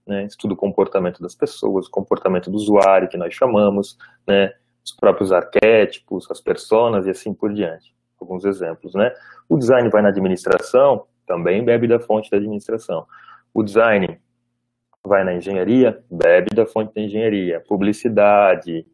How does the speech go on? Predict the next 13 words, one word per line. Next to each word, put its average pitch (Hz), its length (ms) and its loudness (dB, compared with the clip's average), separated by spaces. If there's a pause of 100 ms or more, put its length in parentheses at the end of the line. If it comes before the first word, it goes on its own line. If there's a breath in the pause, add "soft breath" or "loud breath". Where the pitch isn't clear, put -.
(160)
arquitetura 98 960 -4
e 101 80 -6
assim 95 240 -10
por 98 160 -10
diante, 92 420 -12 (220)
né? 90 220 -6 (420 soft breath)
E 107 80 2
daí 107 420 4 (280)
surge 156 560 4
esse 101 240 -2
modelo 104 680 0
e 98 100 -2
esse 98 200 -8